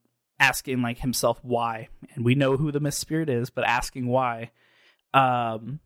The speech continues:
the Mist Spirit said not to attack Frederick City, and he's just trying to piece it together. And he knows that Vin's still alive because, cool thing here, he's like, "I know Vin's still alive because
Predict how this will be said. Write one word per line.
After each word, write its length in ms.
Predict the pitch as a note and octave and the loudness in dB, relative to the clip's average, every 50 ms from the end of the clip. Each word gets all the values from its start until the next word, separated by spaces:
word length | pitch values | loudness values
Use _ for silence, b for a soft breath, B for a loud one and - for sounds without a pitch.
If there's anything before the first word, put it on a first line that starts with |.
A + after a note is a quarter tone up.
| _ _ _ _ _ _ _ | _ _ _ _ _ _ _
the 80 | D3+ D3 | 4 4
Mist 140 | D3 C#3 | 4 4
Spirit 240 | - - D3 C3 - | 2 -2 -4 -4 -2
said 180 | - C3 B2 C3 | -2 -4 -2 0
not 220 | B2 A#2 A#2+ - | 0 -2 -2 -2
to 100 | - B2+ | -4 -8
attack 320 | A#2 - - A#2+ A#2+ - - | -6 -4 -2 -2 -2 -2 -4
Frederick 360 | - A#2 A#2 A#2 - A#2 - | -8 -8 -8 -8 -10 -12 -10
City, 360 | - - - - G2 F2 - - - _ - _ | -8 -8 -8 -8 -8 -10 -12 -16 -20 _ -10 _
and 180 | C3+ A#2+ A#2 | -4 -4 -2
he's 160 | B2+ B2+ A#2 - | -2 -2 -2 -2
just 160 | C3 A#2+ - | -2 -2 -2
trying 180 | - C#3 B2 | -4 -4 -4
to 60 | A#2 A2+ | -4 -6
piece 240 | - - B2+ - | -6 -6 -4 -4
it 100 | - A#2+ | -6 -6
together. 440 | - B2 A2+ A#2+ A#2 A2+ A2 G#2 - b b b b b b b b b b | -8 -4 -2 -2 -2 -2 -2 -8 -10 b b b b b b b b b b
And 220 | - C3+ B2 A#2+ - | -2 -2 0 0 0
he 100 | C#3 C#3 | 0 2
knows 460 | C#3 C#3+ C#3 C#3 C#3 C#3 C3+ - - | 2 2 2 2 0 0 -2 -4 -4
that 260 | - C#3+ B2+ A#2+ A#2+ | -2 0 -2 -2 0
Vin's 240 | B2+ A#2+ A#2+ B2 - | -2 -4 -4 -2 -4
still 240 | - - C3+ A#2+ A#2+ | -2 -2 0 0 0
alive 360 | A#2 A2+ A2+ A2+ A2+ A#2 - _ | -2 -2 -4 -4 -6 -6 -8 _
because, 460 | A2+ A2+ - A2+ A2+ A#2 - - - _ _ | -12 -8 -6 -6 -4 -2 -2 -4 -4 _ _
cool 240 | - - A#2+ A#2+ A#2 | -4 0 0 0 2
thing 240 | - E3 F3 F#3 | 0 -2 -2 -2
here, 300 | E3+ - B2+ A#2+ A#2+ B2+ - - - _ _ _ _ _ _ | -2 -4 -4 -4 -4 -4 -8 -14 -20 _ _ _ _ _ _
he's 220 | _ - C#3 B2+ F3 | _ 2 2 2 2
like, 120 | G3+ - | 2 0
"I 80 | - C3+ | 0 0
know 180 | D3 D3 D#3 E3 | 2 2 0 0
Vin's 240 | D3 C3+ A#2+ A#2 | 0 -2 -4 -4
still 160 | - - A#2+ A#2 | -4 -4 -2 -2
alive 320 | A2+ A2+ A2+ A2+ A2 - | 0 0 -2 -2 -4 -6
because 640 | - A#2 - - A#2 A2+ A2+ A2+ - - - - | -10 -10 -6 -4 -4 -4 -4 -4 -4 -6 -6 -8